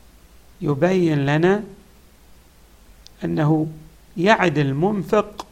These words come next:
بالمغفرة وبعطايا متعددة عبر عنها الحق تبارك وتعالى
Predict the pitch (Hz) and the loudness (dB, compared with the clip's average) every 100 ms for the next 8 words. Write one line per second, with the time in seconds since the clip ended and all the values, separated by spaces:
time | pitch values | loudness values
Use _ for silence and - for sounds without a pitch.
0 | - - - - - - - - - - | -20 -20 -20 -20 -20 -20 -20 -20 -20 -20
1 | - 151 135 151 147 - - - - - | -8 -6 0 2 2 -2 -8 -10 -14 -20
2 | - - - - - - - - - - | -20 -20 -20 -20 -20 -20 -20 -20 -20 -20
3 | - - - - - - - - - - | -20 -20 -20 -20 -20 -20 -20 -20 -20 -20
4 | - - - - - - - - - - | -20 -20 -20 -20 -20 -20 -20 -20 -10 2
5 | 233 247 262 262 262 277 311 311 294 254 | 2 6 6 6 4 4 6 6 6 2
6 | - 240 277 190 214 196 - - - - | 2 4 2 2 0 0 -4 -12 -20 -20
7 | - _ - - - - _ _ - - | -20 _ -20 -20 -20 -20 _ _ -20 -20
8 | - - - - - - 240 208 180 208 | -20 -20 -20 -20 -6 4 4 4 6 6
9 | 196 190 220 180 170 - 202 - 151 175 | 8 6 4 2 2 0 0 -2 -4 0
10 | 175 226 202 185 170 160 175 175 226 247 | 4 6 6 2 0 2 2 4 4 2